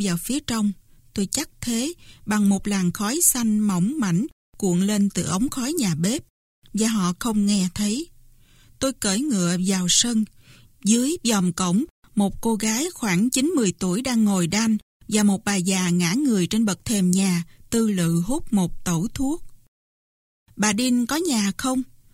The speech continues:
Tôi hỏi bà lão. "Bà Đinh hả?" "Không," bà trả lời. "Bả không ở đây, bả ở trên trại đồi á."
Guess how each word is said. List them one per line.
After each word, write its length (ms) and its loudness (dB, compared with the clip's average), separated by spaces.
Tôi 140 0
hỏi 260 0
bà 160 -2
lão. 400 -2
"Bà 140 2
Đinh 280 2
hả?" 280 0
"Không," 400 0
bà 180 -2
trả 180 -4
lời. 400 0
"Bả 400 0
không 240 0
ở 120 2
đây, 320 0
bả 320 0
ở 120 0
trên 220 0
trại 160 0
đồi 340 2
á." 160 0